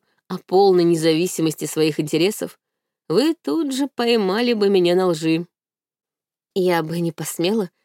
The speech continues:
поступить так дерзко», скромно потупила взгляд Леона. «Сомневаюсь в этом после нашей маленькой пикировки. Поэтому предлагаю вам избавиться от лишней скромности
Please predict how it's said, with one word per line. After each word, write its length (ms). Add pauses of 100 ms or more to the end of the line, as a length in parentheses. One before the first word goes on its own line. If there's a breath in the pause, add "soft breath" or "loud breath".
(240)
поступить 580
так 160
дерзко», 420 (760)
скромно 540
потупила 540
взгляд 340
Леона. 420 (920)
«Сомневаюсь 680
в 40
этом 380 (240)
после 340
нашей 400
маленькой 540
пикировки. 640 (640)
Поэтому 440
предлагаю 520
вам 220
избавиться 560
от 100
лишней 280
скромности 640